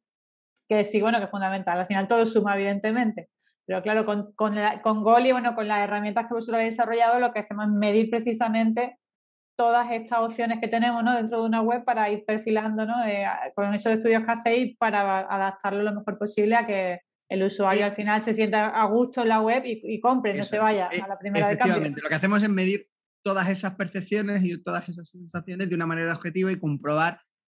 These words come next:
Speaker 2: que eso que estamos haciendo o que eso que se está haciendo realmente, eh, traslada esas emociones y esas sensaciones al usuario.
Speaker 1: Muy bien. Pues estamos llegando al final de, de la entrevista. Sí me gusta siempre terminar a modo de resumen, tres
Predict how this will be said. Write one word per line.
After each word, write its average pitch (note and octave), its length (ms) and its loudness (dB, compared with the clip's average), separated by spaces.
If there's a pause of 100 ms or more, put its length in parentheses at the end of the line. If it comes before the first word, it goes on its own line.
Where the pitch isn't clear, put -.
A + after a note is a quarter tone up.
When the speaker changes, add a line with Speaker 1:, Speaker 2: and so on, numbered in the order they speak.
Speaker 2:
que D3 80 -2
eso D#3 160 -4
que D#3+ 60 -6
estamos E3 300 -4
haciendo E3+ 460 -10 (380)
o B2+ 80 -20
que C#3 80 -8
eso D3+ 140 -14
que D#3+ 80 -18
se D#3+ 100 -8
está D#3 180 -6
haciendo D#3+ 400 -8 (360)
realmente, D#3+ 960 0 (400)
eh, C#3 180 -2
traslada E3+ 600 0
esas D#3+ 220 -6
emociones D#3+ 440 -4 (220)
y D#3+ 80 -10
esas D3+ 180 -14
sensaciones D3 480 -14
al B2 100 -6
usuario. - 280 -20 (580)
Speaker 1:
Muy F#3+ 180 -8
bien. F#3 380 -6 (480)
Pues G3+ 160 -2
estamos G3+ 380 0
llegando A3+ 480 4
al A3 160 4
final G#3+ 360 -2
de, G#3 520 0
de G#3 80 0
la G3+ 120 0
entrevista. A#3 720 2
Sí A3 400 0
me A3+ 60 -2
gusta A3 260 0
siempre A3+ 280 -2
terminar G#3+ 500 0
a G#3 60 -2
modo G#3+ 140 0
de A3+ 120 2
resumen, A3 560 -2
tres A#3+ 240 0